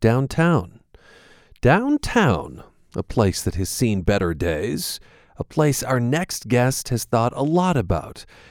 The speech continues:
Susie Q Smith is an artist and activist,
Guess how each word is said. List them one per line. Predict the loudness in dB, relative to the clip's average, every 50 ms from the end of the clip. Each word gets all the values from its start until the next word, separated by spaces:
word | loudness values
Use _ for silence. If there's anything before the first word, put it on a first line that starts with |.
| -16
Susie | -12 -8 -2 2 4 4 4 4 2 -2 -2
Q | -2 0 2 2 2
Smith | 2 2 2 2 0 0 -4 -10 -18 -10 -4
is | -2 -2 0 2 2
an | 0 0 0
artist | 0 2 2 4 2 0 -2 -4 -8 -12 -14 _ _
and | -4 -2 -2 -2 -2
activist, | -2 -2 -2 0 0 0 -2 -2 -4 -8 -10 -10 -10 -10 -12